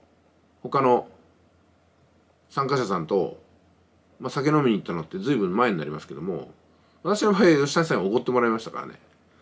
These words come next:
しかも、「おごりますよ」って言った瞬間、「皆さんアイス食べますか？」みたいな、追い打ちかけるみたいなね。だから何がね、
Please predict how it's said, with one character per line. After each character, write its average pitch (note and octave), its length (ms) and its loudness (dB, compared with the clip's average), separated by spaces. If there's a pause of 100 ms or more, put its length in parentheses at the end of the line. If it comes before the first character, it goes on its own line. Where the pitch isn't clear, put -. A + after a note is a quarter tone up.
(140)
し - 120 -12
か F#3+ 100 2
も、 A#2 300 0 (340)
「お C3 80 -2
ご F3 100 6
り A3 60 4
ま A#3 140 4
す - 80 0
よ」 B2+ 140 8
っ - 20 -4
て - 100 -8
言 A2+ 80 -4
っ - 20 -20
た A#2 80 -2
瞬 A2 180 -2
間、 G#2 220 0 (140)
「皆 A3+ 200 4
さ E3 160 4
ん - 80 -2
ア A#3+ 80 6
イ A3 60 6
ス - 40 -2
食 D3+ 120 4
べ C3+ 60 4
ま D3+ 120 4
す D3+ 100 -8
か？」 G2+ 160 2
み D#2+ 60 -8
た - 100 -12
い - 40 -12
な、 D#2+ 80 -8
追 D3 140 8
い D#3 40 10
打 D3+ 40 8
ち D3+ 100 -2
か C#3 100 0
け B2 80 2
る G2 80 -2
み C#2 60 -10
た - 100 -18
い - 40 -18
な - 80 -18
ね。 - 60 -18 (480)
だ C#3+ 80 -2
か A#2+ 80 4
ら G#2+ 80 4
何 D4+ 280 6
が G#2+ 120 4
ね、 - 280 -4